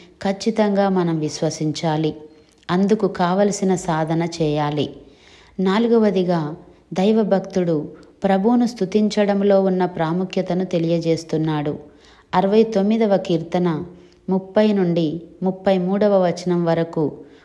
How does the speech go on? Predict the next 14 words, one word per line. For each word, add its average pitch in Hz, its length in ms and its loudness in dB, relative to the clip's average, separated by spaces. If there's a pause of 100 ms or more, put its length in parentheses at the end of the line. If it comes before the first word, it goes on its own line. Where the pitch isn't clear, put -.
(120)
ఉన్న 190 220 2
వచనములలో, 170 1000 2 (420)
"నేను 180 500 2 (380)
గీతములతో 233 720 4
ప్రభువును 190 520 0
కీర్తించెదను, 185 1000 -2 (600)
కృతజ్ఞతాస్తుతులతో 208 1500 2 (420)
ఆయనను 185 440 4
శ్లాఘించెదను. 170 1040 0 (540)
ఎద్దును 175 420 0
గాని, 185 480 0 (560)
ఎదిగిన 220 400 4
కోడెను 214 520 2
గాని 170 500 0